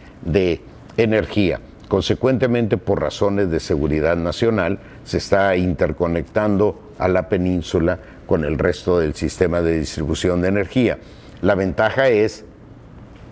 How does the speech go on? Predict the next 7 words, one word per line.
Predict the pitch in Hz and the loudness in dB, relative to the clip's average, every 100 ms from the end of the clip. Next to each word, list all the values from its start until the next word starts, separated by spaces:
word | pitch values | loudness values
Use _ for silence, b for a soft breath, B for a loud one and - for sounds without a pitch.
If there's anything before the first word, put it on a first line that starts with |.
| - - | -18 -4
que | 90 | -4
nosotros, | 67 - - 131 117 98 95 - - - - - - | -2 -2 4 4 4 2 2 -2 -18 -20 -20 -20 -2
esa | 110 - 117 | 0 2 -2
planta | - 117 131 117 101 | 2 2 2 0 0
que | 82 | -2
estamos | - 90 90 - | -2 -2 -4 -4
construyendo | 87 - 85 85 87 98 90 78 71 | -4 -2 0 2 2 2 2 0 -2